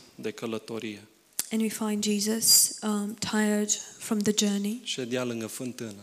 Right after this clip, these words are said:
Speaker 2: He was just sitting by the, the well, the well.
Speaker 1: Ucenicii, ucenicii plecaseră să caute de mâncare,
Speaker 2: The
Speaker 1: să cumpere de mâncare.
Speaker 2: disciples had gone to find food.
Speaker 1: Și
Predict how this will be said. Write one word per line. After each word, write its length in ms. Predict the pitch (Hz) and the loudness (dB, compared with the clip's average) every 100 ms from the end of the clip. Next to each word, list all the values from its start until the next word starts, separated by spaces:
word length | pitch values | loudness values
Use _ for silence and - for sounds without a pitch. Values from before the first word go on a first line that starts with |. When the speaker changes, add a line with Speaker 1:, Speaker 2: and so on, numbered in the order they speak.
| - - _ _ - - - | -20 -20 _ _ -20 -20 -2
Speaker 2:
He 100 | 233 220 | 2 4
was 220 | 208 - | 6 6
just 200 | 214 - | 6 6
sitting 340 | 226 226 220 | 6 2 0
by 220 | 214 208 | 0 0
the, 120 | 202 208 | 0 -4
the 240 | 208 214 | -4 -2
well, 280 | 202 208 208 - | 0 0 0 -4
the 100 | 220 | 0
well. 340 | 208 202 196 214 | 2 2 2 -2
Speaker 1:
Ucenicii, 640 | 123 - 127 131 127 127 127 | -4 2 2 2 2 0 -2
ucenicii 580 | 131 131 120 123 120 | -2 -2 0 0 0
plecaseră 640 | 113 113 113 120 - 113 110 | 0 -2 0 0 0 -4 -4
să 160 | - | -4
caute 380 | 113 117 107 - | -4 -6 -6 -8
de 140 | 104 | -10
mâncare, 520 | 104 104 - 110 104 101 - - | -10 -10 -10 -12 -12 -16 -20 -4
Speaker 2:
The 240 | 233 233 | -4 2
Speaker 1:
să 180 | 214 - | 4 6
cumpere 360 | 214 214 226 214 | 4 2 0 -2
de 80 | 208 | -2
mâncare. 220 | 214 208 | -2 0
Speaker 2:
disciples 360 | 196 - - - - - | 4 4 2 -4 -14 -12
had 260 | - 214 214 | -2 -2 0
gone 320 | 214 208 220 233 | 0 2 0 0
to 320 | - 214 214 | 0 0 0
find 280 | 208 208 202 | 0 0 -4
food. 440 | - 214 208 240 - - - - - _ _ _ - | 2 2 2 -4 -8 -16 -20 -20 -20 _ _ _ -2
Speaker 1:
Și 520 | - - 117 113 | 0 0 0 -4